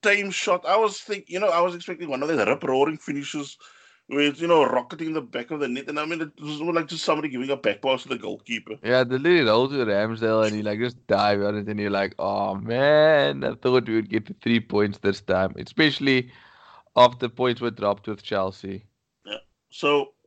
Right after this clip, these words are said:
Speaker 1: end of that, we move our attention now to the game tomorrow against Chelsea at the Emirates. Uh, Arsenal in eleventh position against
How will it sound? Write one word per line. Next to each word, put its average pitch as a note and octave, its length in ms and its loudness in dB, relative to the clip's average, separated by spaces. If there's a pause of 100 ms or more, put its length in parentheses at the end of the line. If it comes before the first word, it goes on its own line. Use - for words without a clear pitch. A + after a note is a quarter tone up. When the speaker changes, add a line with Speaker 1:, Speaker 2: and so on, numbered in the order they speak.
(120)
Speaker 1:
end E3 220 2
of E3+ 300 0
that, D#3 340 2
we C#3+ 160 -6
move C3 200 -4
our C#3+ 180 6
attention C#3 380 -6
now C3+ 120 0
to C3+ 340 -4
the A#2+ 100 -6
game A#2+ 340 -4
tomorrow C3+ 560 2 (1040)
against D3+ 280 -2
Chelsea E3+ 340 2
at D#3+ 60 -2
the D#3+ 80 -12
Emirates. D#3+ 640 -4
Uh, C#3 380 0 (340)
Arsenal E3+ 480 0
in D3 140 -2
eleventh C#3 420 -2
position D3+ 440 -6
against C3+ 440 -10